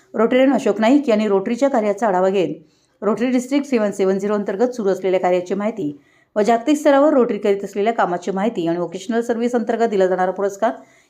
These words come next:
याचं महत्त्व विशद केलं. शहराच्या विविध भागातील या सर्व उद्योजकांची अत्यंत नाविन्यपूर्ण निवड केली असून समाजापासून दुर्लक्षित असलेल्या व्यवसायापासून प्रतिष्ठित व्यवसायापर्यंत सर्वच व्यावसायिकांना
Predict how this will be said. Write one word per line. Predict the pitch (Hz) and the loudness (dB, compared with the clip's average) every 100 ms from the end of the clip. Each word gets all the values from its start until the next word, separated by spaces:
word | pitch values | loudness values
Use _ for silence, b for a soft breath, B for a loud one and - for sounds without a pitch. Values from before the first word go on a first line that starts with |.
| _ | _
याचं | - 226 | -4 0
महत्त्व | 214 220 254 | 0 0 0
विशद | 247 254 247 | 0 0 2
केलं. | 254 294 - _ _ _ _ _ | 0 0 -8 _ _ _ _ _
शहराच्या | 254 269 269 294 | 0 2 4 4
विविध | 269 247 | 4 4
भागातील | 240 220 247 254 | 2 0 0 -2
या | 208 | -2
सर्व | 214 233 | 0 -2
उद्योजकांची | 190 208 196 202 208 226 | -2 -2 0 0 0 -2
अत्यंत | - 202 202 | -2 -2 -2
नाविन्यपूर्ण | 190 180 208 247 254 254 | 0 0 0 0 2 2
निवड | 240 208 208 | 2 0 -2
केली | 214 220 | -6 -6
असून | 220 262 | -4 -4
समाजापासून | 302 240 220 262 311 220 - 180 185 | -2 -2 2 2 2 0 -2 -6 -2
दुर्लक्षित | 196 202 202 190 | 0 0 -2 -8
असलेल्या | 190 190 196 | -4 -2 2
व्यवसायापासून | 185 175 196 196 254 262 302 B B B B _ | 0 0 -2 -2 -2 -2 -2 B B B B _
प्रतिष्ठित | 240 240 294 320 330 | 0 2 2 2 2
व्यवसायापर्यंत | 262 - 220 226 208 208 | 2 2 0 0 -2 0
सर्वच | 247 233 190 196 | 0 2 0 0
व्यावसायिकांना | 190 185 214 240 214 156 | 0 -2 -2 -2 0 -2